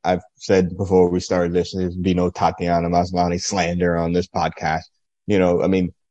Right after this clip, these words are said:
her stuff as Jennifer Walters, she's just so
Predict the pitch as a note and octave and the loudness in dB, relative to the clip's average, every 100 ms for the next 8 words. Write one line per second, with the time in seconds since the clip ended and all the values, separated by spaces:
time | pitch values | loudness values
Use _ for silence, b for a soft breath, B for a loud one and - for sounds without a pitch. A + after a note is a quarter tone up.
0 | _ _ C#3 C#3+ D3+ - B2+ A#2+ A2 G2+ | _ _ 6 8 6 4 4 6 4 4
1 | G2+ A#2+ A2 G#2 G2+ A#2+ B2 F#2+ F#2 G#2+ | 2 2 2 0 2 2 2 -2 -6 -8
2 | G#2 C3+ B2 - - C3 B2 - B2 B2+ | -12 -6 -6 -6 0 0 0 4 6 6
3 | A#2+ G2+ | 4 0